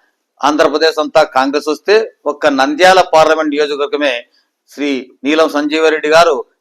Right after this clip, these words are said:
ఎన్నికయ్యారు. ఆ రోజుల్లో ఏక-, ఒక నంద్యాలలోనే జనతా పార్టీ ఆవిర్భవించింది, జనతా పార్టీ వచ్చింది. తర్వాత ఆయనే అరెస్ట్ కాకుండా ఉన్నటువంటి వ్యక్తి భారతదేశంలో ఎమర్జెన్సీ కాలంలో ఉన్నటువంటి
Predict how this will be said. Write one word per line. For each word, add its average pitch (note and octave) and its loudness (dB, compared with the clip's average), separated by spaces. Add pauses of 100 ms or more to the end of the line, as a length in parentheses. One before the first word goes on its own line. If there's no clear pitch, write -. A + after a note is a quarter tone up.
ఎన్నికయ్యారు. D3+ 0 (360)
ఆ C3 4
రోజుల్లో D3 0 (500)
ఏక-, C#3+ -4 (100)
ఒక D3 -2 (380)
నంద్యాలలోనే D3+ 0
జనతా B2+ -2
పార్టీ C#3+ 0
ఆవిర్భవించింది, C#3 -2 (120)
జనతా C3 -2
పార్టీ C#3 -2
వచ్చింది. D3 -4 (360)
తర్వాత E3+ 4 (840)
ఆయనే F3+ 2
అరెస్ట్ F3 2
కాకుండా E3+ 2
ఉన్నటువంటి D3+ -2
వ్యక్తి C#3 -4 (220)
భారతదేశంలో D3+ 2
ఎమర్జెన్సీ C#3+ -4
కాలంలో C#3 0
ఉన్నటువంటి C#3 -4